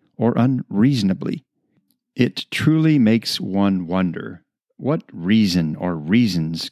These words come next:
could those in government and even medicine have for tearing down the Great Barrington Declaration, as opposed to looking in depth into the scientific postulations that the Declaration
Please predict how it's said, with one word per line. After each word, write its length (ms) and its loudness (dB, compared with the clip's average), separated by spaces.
could 260 -2
those 400 0
in 200 0
government 600 0
and 140 2
even 240 4
medicine 640 0
have 760 0
for 220 -2
tearing 440 0
down 260 2
the 80 0
Great 380 0
Barrington 640 0
Declaration, 720 0
as 200 0
opposed 460 0
to 320 0
looking 480 0
in 280 0
depth 440 0
into 400 2
the 120 2
scientific 880 0
postulations 1300 -2
that 200 -2
the 80 2
Declaration 1000 -2